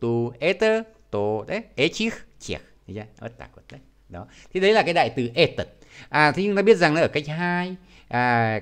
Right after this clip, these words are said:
cách ba, cách bốn, cách năm, cách sáu nó có thể có những định dạng khác nhau. À, đúng không nào? Thế vậy muốn như thế thì chúng ta phải cần phải học cụ thể từng cái biến đổi từng cách một đấy. À, đó.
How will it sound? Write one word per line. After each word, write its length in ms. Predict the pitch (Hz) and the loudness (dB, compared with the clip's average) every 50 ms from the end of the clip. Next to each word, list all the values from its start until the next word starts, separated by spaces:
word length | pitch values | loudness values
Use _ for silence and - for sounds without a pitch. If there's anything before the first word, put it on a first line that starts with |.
| - | -4
cách 120 | - 180 165 | -6 -6 -4
ba, 320 | 143 143 139 151 156 156 151 | -2 0 0 0 0 0 -2
cách 140 | 151 170 160 | -4 -6 -4
bốn, 200 | 143 131 131 139 | -2 -2 -2 -2
cách 120 | 135 160 156 | -2 -4 -6
năm, 180 | 151 147 139 | -6 -6 -6
cách 120 | 131 139 135 | -8 -10 -8
sáu 160 | - 135 120 | -6 -4 -4
nó 80 | 127 143 | -4 -4
có 100 | - - | -6 -6
thể 100 | 104 78 | -6 -6
có 100 | - 101 | -8 -8
những 140 | 135 147 | -8 -8
định 120 | 127 117 117 | -10 -10 -10
dạng 140 | - 98 92 | -10 -12 -10
khác 180 | - - 143 135 | -8 -10 -8 -6
nhau. 260 | 139 139 139 135 135 131 - _ - - - - | -6 -6 -6 -8 -10 -14 -20 _ -8 -4 -2 -2
À, 180 | - 92 87 82 | -2 -2 -6 -8
đúng 100 | 82 98 | -8 -8
không 60 | 127 147 | -8 -8
nào? 100 | 127 127 - - - _ | -10 -12 -14 -20 -12 _
Thế 80 | - 202 | -4 -2
vậy 100 | 208 185 | 0 0
muốn 240 | 143 139 147 170 202 | 2 2 2 2 2
như 80 | 196 | 2
thế 160 | - 160 165 180 | 0 -2 -2 -2
thì 60 | 160 131 | -2 -4
chúng 100 | 147 143 | -4 -4
ta 120 | 156 131 | -4 -4
phải 100 | 107 87 | -4 -6
cần 240 | - - 104 95 90 | -4 -4 -4 -4 -4
phải 360 | - - - 69 67 87 123 - - - - | -6 -8 -8 -8 -8 -10 -12 -14 -18 -20 -12
học 140 | - 107 - - | -10 -8 -8 -8
cụ 100 | - 123 - | -10 -10 -10
thể 200 | - 85 71 67 - | -8 -10 -8 -8 -4
từng 280 | 107 95 90 90 87 - - - - _ - - - - - - - - - - - | -4 -4 -4 -6 -8 -12 -18 -20 -20 _ -20 -20 -20 -20 -20 -20 -20 -20 -20 -14 -8
cái 120 | - 147 156 | -6 -4 -2
biến 140 | 165 180 | 0 0
đổi 160 | 165 123 87 73 - - | 2 0 0 0 -2 -4
từng 100 | 92 85 - | -4 -2 0
cách 180 | 147 151 - | 0 0 2
một 220 | 147 92 67 - - | 0 -2 -2 -4 -4
đấy. 100 | - 175 - - - - _ | -6 -6 -6 -8 -20 -20 _
À, 220 | - 82 82 73 | -8 -6 -6 -4
đó. 340 | 71 73 78 80 85 113 147 | -4 -4 -4 -4 -4 -6 -8